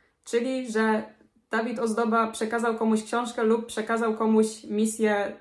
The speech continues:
kontynuowania tego, co zaczął. Nie ma na to absolutnie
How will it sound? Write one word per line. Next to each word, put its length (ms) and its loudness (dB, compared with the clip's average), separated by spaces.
kontynuowania 720 0
tego, 220 -4
co 160 -4
zaczął. 500 -4
Nie 140 4
ma 120 6
na 140 2
to 160 -4
absolutnie 760 -2